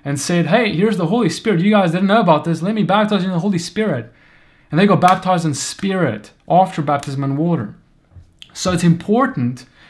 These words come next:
to get both, because as they got baptized in the Holy Spirit, they spoke in tongues, they prophesied, they had manifestations of spiritual giftings.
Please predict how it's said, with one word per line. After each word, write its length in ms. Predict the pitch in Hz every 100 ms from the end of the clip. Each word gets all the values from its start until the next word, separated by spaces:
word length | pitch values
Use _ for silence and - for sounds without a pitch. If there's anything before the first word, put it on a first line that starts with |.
| - _
to 80 | 165
get 440 | 156 175 139 123
both, 600 | 185 220 135 113 - - - _ _ -
because 280 | - 131
as 240 | 160 190 180
they 80 | 180
got 180 | 160
baptized 420 | 143 190 202 202 175
in 80 |
the 60 | 175
Holy 160 | 190 175
Spirit, 360 | - 180 175
they 100 | 139
spoke 480 | 123 - - 190 196
in 80 | 170
tongues, 320 | 170 185 170
they 100 | 139
prophesied, 680 | - 190 170 170 - 175 170
they 60 | 151
had 120 | 139
manifestations 1000 | 151 156 135 - 165 170 170 185 170 - - - -
of 160 | 120
spiritual 680 | - - 170 170 170 170 147
giftings. 800 | 120 165 170 - 139 - -